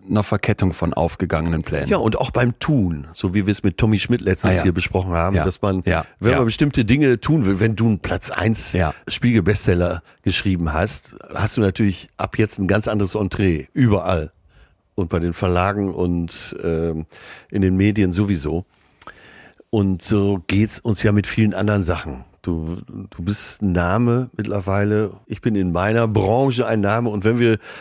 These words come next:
Speaker 2: wenn ich im Mai auf Tour gehen will, dann findet die auch statt.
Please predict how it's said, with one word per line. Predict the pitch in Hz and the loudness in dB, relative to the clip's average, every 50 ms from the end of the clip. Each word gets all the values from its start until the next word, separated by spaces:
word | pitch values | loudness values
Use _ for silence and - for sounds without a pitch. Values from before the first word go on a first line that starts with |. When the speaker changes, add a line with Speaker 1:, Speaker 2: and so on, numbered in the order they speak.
| - _ | -6 _
Speaker 2:
wenn | - 110 | 0 2
ich | 131 117 139 | 2 4 4
im | 123 104 | 4 4
Mai | 104 107 127 139 | 4 2 2 2
auf | 113 110 - | 0 -2 -4
Tour | - - 139 147 131 | 0 2 2 2 4
gehen | 104 98 90 80 | 2 2 0 2
will, | 78 85 90 | 0 0 0
dann | 92 95 92 | 0 0 -2
findet | - 113 104 104 98 - | 0 0 0 0 0 0
die | 98 92 | -2 -4
auch | 92 95 | -2 -4
statt. | - - - 101 101 - - - - | -6 -4 -2 -2 -2 -2 -6 -16 -18